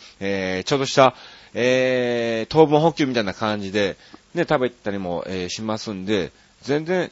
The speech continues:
チョコレートでいいと思います。うん。逆に、チョコレート以外のものだと、変にリアルに感じちゃうよね。あれ？みたいな。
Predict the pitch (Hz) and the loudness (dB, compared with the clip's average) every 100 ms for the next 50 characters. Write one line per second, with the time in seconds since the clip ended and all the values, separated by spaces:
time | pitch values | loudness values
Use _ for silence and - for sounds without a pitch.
0 | - - - 175 196 - 104 104 - - | -10 -18 -4 -2 0 -2 -2 -2 -2 -6
1 | 151 131 92 80 58 50 - - - 127 | -10 -10 -10 -10 -12 -18 -20 -20 -18 -10
2 | 110 78 _ _ _ _ - 196 202 226 | -10 -10 _ _ _ _ 0 2 4 2
3 | 226 160 - - - - - 165 226 226 | 2 0 -4 -12 -20 -6 -2 6 10 10
4 | 175 127 - - 165 185 175 143 123 113 | 8 2 2 -2 2 4 4 2 -2 -2
5 | 135 156 143 104 98 - 123 92 - _ | -2 -2 -2 -2 -4 0 0 0 -8 _
6 | _ _ _ _ - 190 226 208 135 170 | _ _ _ _ -4 0 2 0 2 4
7 | 156 110 85 - 101 92 78 85 71 76 | 4 0 -8 -10 -12 -12 -10 -10 -8 -12
8 | 101 - - 107 147 85 71 64 | -16 -16 -8 -4 -4 -6 -12 -16